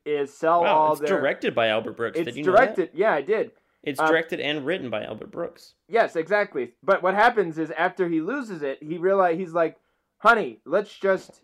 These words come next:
Speaker 1: take all our money and buy an R V and just go on the road. Let's just go on the road and, like, for a year or whatever and, uh, pick up odd jobs here and there. Like, just live on the road, you know?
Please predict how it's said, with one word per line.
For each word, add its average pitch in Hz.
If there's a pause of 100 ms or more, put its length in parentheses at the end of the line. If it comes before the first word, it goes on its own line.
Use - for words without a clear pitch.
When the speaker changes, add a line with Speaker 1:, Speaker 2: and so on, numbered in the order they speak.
(100)
Speaker 1:
take 175
all 160
our 214
money 190 (360)
and 156 (100)
buy 165
an 185
R 175
V 180
and 165
just 170 (200)
go 131
on 160
the 185
road. 202 (460)
Let's 147
just 180
go 143
on 170
the 180
road 185
and, 147
like, 135 (360)
for 156
a 151
year 170
or 160
whatever 170
and, 147 (300)
uh, 139 (100)
pick 185
up 185
odd 160
jobs 165
here 170
and 165
there. 175
Like, 151
just -
live 240
on 233
the 220
road, 214 (160)
you 170
know? 214